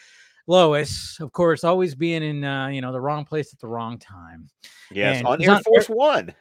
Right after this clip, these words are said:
Speaker 1: Yeah, but it's Air Force One. I mean, and they want, they want the press there, which is great. You know, obviously there's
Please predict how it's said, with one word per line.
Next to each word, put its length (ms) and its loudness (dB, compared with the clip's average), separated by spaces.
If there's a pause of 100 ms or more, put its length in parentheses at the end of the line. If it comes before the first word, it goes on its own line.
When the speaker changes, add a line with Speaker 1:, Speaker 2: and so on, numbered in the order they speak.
(140)
Speaker 1:
Yeah, 240 4
but 120 8
it's 120 2
Air 120 8
Force 300 2
One. 320 0
I 80 -4
mean, 160 -4
and 340 -6
they 80 2
want, 400 -2 (440)
they 120 -2
want 240 -6
the 80 -10
press 380 -6
there, 300 -6
which 200 -14
is 100 -18
great. 420 -4
You 120 -8
know, 100 -6
obviously 500 -8
there's 280 -14